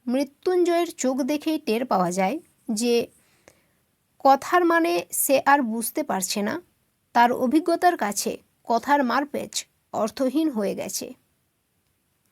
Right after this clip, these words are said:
কবি কাকে শীতের দুঃস্বপ্ন বলেছেন?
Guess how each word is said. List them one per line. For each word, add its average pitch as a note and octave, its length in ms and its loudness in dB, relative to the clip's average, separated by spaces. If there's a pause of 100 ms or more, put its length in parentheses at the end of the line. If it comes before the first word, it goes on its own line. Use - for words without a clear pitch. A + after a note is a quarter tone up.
(600)
কবি D4+ 280 2
কাকে C4 600 0 (220)
শীতের D#4 480 -2
দুঃস্বপ্ন D4+ 520 -2
বলেছেন? G3 560 -2